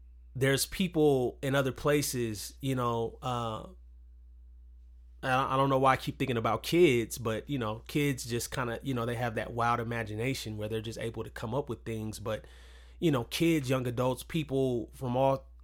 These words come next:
backgrounds that are think-, that, that are thinking of ways to help people. Like, for example, with the, the whole toilet paper shortage, right? Everybody's buying up all the toilet paper.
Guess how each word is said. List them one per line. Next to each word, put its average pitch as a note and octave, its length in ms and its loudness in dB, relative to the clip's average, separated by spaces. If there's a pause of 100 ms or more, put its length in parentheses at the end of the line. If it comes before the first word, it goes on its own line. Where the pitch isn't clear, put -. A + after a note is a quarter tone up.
backgrounds A#2+ 1040 0 (580)
that A#2+ 460 2
are A#2+ 160 2
think-, D#3 460 0
that, B2+ 240 0
that B2+ 160 -2
are A#2 100 0
thinking D#3+ 460 0
of A2+ 180 0
ways A#2 580 2
to A2 420 -2
help - 420 0
people. G#2+ 380 -4
Like, A#2+ 180 -2
for B2 180 -2
example, A2+ 640 -2 (440)
with B2+ 220 -4
the, A#2 240 0
the A#2+ 80 -4
whole B2+ 180 2
toilet F3 400 2
paper A2 260 -2
shortage, - 560 -6
right? A2 260 -2
Everybody's B2 500 -2
buying B2 320 2
up B2+ 100 -4
all B2 140 0
the B2 60 -4
toilet C#3 360 -2
paper. - 360 -8